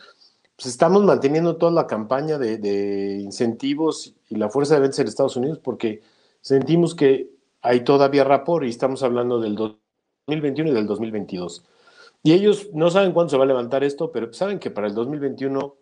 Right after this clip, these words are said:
algo bueno habrá pasado y seguro para el dos mil veintidós ya algo pasó. Entonces esto nos está permitiendo, pues, estar trabajando con es-, con ese mercado. Creo que los mercados como Europa, pues ahorita están muy confinados y no están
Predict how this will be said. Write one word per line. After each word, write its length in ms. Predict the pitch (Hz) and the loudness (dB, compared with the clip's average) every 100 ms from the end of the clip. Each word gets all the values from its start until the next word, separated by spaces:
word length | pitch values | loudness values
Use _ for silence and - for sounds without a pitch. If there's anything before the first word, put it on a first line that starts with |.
| _ _ - | _ _ 0
algo 560 | 123 127 127 135 135 | 4 4 4 0 0
bueno 320 | 127 127 127 120 | -2 -4 -4 -4
habrá 220 | 120 120 | -4 -4
pasado 460 | 131 147 147 180 - _ _ _ 170 | -4 -4 -4 -6 -12 _ _ _ -12
y 80 | |
seguro 360 | 147 165 175 180 | 0 2 4 4
para 140 | 160 | 4
el 80 | 135 | 4
dos 140 | 135 131 | 2 0
mil 160 | 147 | -2
veintidós 500 | 143 123 123 123 117 | -6 -4 -4 -4 -4
ya 180 | 117 113 | -2 -2
algo 280 | 110 107 101 | -2 -6 -10
pasó. 280 | 95 - 113 | -12 -12 -10
Entonces 380 | 110 135 156 156 | -4 0 0 0
esto 200 | 156 165 | 2 0
nos 140 | 135 | 2
está 180 | 143 135 | 2 2
permitiendo, 720 | 135 131 120 123 123 127 - _ _ _ _ _ _ _ | 0 -2 2 2 2 -2 -6 _ _ _ _ _ _ _
pues, 320 | 240 202 - - _ _ - | -2 -2 -4 -18 _ _ -4
estar 360 | 127 135 131 | 0 2 4
trabajando 640 | 151 127 117 127 123 120 117 | 4 4 4 2 2 0 -4
con 240 | 117 107 | -6 -6
es-, 160 | 107 - | -10 -6
con 220 | 123 127 | -2 -2
ese 180 | 127 123 | 0 -2
mercado. 580 | 110 104 110 101 - - _ _ _ | -2 -2 0 0 -4 -18 _ _ _
Creo 260 | - 151 160 | 4 4 4
que 100 | 170 | 2
los 180 | 143 131 | -2 -2
mercados 540 | 123 120 139 135 135 | -4 -4 -2 -2 -4
como 240 | - 110 113 | -8 -6 -2
Europa, 540 | 117 135 135 143 147 | 0 2 2 -2 -6
pues 180 | 135 117 | -8 -6
ahorita 260 | 123 156 | -8 -8
están 260 | - 160 151 | -6 -4 -2
muy 200 | 156 156 | -4 -4
confinados 720 | 147 120 127 127 139 156 139 | -6 -6 -8 -4 -2 -2 -4
y 80 | 127 | -6
no 80 | 127 | -6
están 380 | - 135 123 | -2 -2 -2